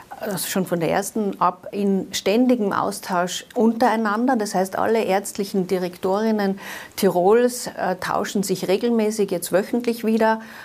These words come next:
aus im Bereich auch mit der Landesrätin für Gesundheit. Und, äh,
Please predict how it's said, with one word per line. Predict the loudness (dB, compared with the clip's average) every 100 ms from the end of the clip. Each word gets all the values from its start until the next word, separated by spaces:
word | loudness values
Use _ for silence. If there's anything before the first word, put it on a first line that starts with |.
| -8
aus | 0 2 2 0 -2
im | 0 2 2
Bereich | 0 0 -2 -4 -4
auch | -2 -2 -4
mit | -6 -8 -4
der | -2 -2 -4 -8 -6
Landesrätin | -4 -2 -4 -2 -4 -4 -8
für | -4
Gesundheit. | -4 -2 0 0 0 -4 -6 -20 -20 -18 -16 -14 -14 -16 -14
Und, | 0 4 6 4 2
äh, | 2 4